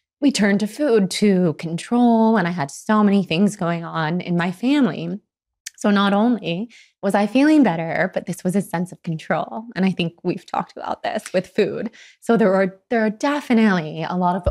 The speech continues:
overlaps with anorexia. And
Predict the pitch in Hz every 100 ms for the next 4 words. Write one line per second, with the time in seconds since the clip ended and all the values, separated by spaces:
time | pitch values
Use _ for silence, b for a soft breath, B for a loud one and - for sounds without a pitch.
0 | 190 226 190 175 180 156 165 - - -
1 | 165 180 _ b b _ 185 180 196 262
2 | - 247 220 202 175 175 185 - 170 170
3 | 170 165 170